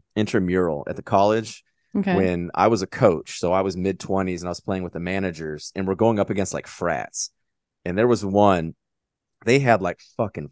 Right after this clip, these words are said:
Speaker 1: forty people in the stands, and all these frat bros are playing. And it got to the end, and th-, they started kinda talking shit, you know?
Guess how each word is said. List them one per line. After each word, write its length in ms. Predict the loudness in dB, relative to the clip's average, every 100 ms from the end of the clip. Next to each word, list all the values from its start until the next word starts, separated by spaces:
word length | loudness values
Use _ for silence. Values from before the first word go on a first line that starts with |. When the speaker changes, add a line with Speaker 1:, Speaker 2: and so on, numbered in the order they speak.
| _ -2
Speaker 1:
forty 280 | 0 0
people 380 | -2 -4 -4 -4
in 80 | -6
the 80 | -8
stands, 600 | -8 -8 -8 -12 -16 -12
and 140 | -8 0
all 180 | 2
these 180 | 2 -2
frat 340 | -2 0 0 0
bros 280 | 0 0 -4
are 60 |
playing. 460 | -8 -8 -8 -10 -14 _ _ _ _ _ -2
And 120 | -2
it 120 | 0
got 240 | 2 0 0
to 120 | 0
the 180 | 0 0
end, 440 | 2 2 2 -4 -10 -12 -2
and 520 | 0 2 0 -4 -8 -14 -14
th-, 140 | -12 -6
they 120 | -4
started 280 | 0 2 2
kinda 180 | -2 -4
talking 280 | -2 -2 -4
shit, 380 | -6 -4 -4 -8 _ -12
you 120 | -8
know? 320 | -6 -6